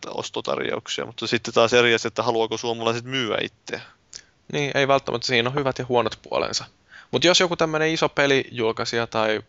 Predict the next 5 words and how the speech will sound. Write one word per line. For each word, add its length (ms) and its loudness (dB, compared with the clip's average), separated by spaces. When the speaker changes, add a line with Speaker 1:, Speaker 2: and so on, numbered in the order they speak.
Speaker 2:
konsolivalmistaja 1300 -2
olisi 360 -2
kiinnostunut, 600 -4
niin 100 -4
mistä 300 0